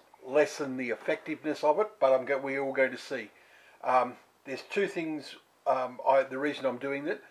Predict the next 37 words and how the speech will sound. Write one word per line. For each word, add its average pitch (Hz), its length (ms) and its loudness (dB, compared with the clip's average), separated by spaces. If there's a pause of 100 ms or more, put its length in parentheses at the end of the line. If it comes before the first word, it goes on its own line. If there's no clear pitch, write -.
(260)
Firstly 160 580 0
is 147 200 -6
to - 140 -8
make 139 280 0
it - 100 -10
flow 156 600 6
a 139 60 6
lot 139 240 4
quicker. 220 360 2 (800)
Um, 131 400 -2 (760)
you'd 135 180 -6
be 143 100 -2
aware 151 360 4
that 139 200 -2
using 131 380 -6
Boom 135 300 -4
Gel, 131 520 4 (180)
um, 123 320 -2
you've 123 180 -12
got 160 160 6
to 165 120 0
use 135 340 -6
a 127 60 6
lot 131 380 2
for 147 120 -4
it 131 100 -12
to 123 80 -12
make 131 240 -4
it 123 120 -16
to 127 80 -10
move. 135 460 -6 (480)
And 131 140 2
I 131 60 6
think 139 280 -6
most 156 460 0
of 135 440 0 (120)
us - 300 -2